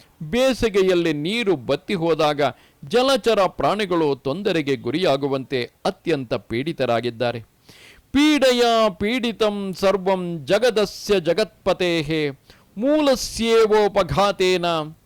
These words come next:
ವೃಕ್ಷ ಪುಷ್ಪ, ಪುಷ್ಪ ಫಲೋಪಗಃ.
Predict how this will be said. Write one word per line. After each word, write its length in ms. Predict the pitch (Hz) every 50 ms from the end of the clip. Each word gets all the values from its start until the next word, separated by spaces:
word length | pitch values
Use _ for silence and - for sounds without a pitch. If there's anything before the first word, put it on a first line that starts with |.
| _ - - - - _ _ _ -
ವೃಕ್ಷ 360 | 185 233 226 - - - -
ಪುಷ್ಪ, 680 | 233 196 - - - - 208 226 - - - _ - -
ಪುಷ್ಪ 400 | - - 240 233 - - - 196 175 160 - -
ಫಲೋಪಗಃ. 920 | - 185 202 226 220 202 175 - 170 160 156 160 151 147 147 139 131 127